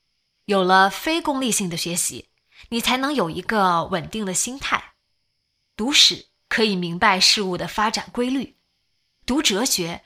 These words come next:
有广袤的世界观，读文学能让人不用付出血淋淋的代价就明白世界上有多种多样的人，每个人都具有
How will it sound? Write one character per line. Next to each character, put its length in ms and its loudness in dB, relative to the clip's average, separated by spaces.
有 160 4
广 180 -4
袤 160 0
的 80 -4
世 200 2
界 160 -6
观， 340 -4
读 220 -2
文 220 -2
学 400 -2
能 140 2
让 220 4
人 240 -2
不 140 2
用 140 2
付 180 -8
出 180 -4
血 260 -2
淋 200 -6
淋 160 -4
的 60 -6
代 240 0
价 280 -4
就 120 2
明 240 -2
白 380 0
世 240 4
界 160 0
上 300 0
有 160 -2
多 300 -2
种 240 -6
多 140 -4
样 200 -4
的 100 -12
人， 220 -16
每 200 0
个 180 -2
人 260 -4
都 160 2
具 240 -2
有 200 0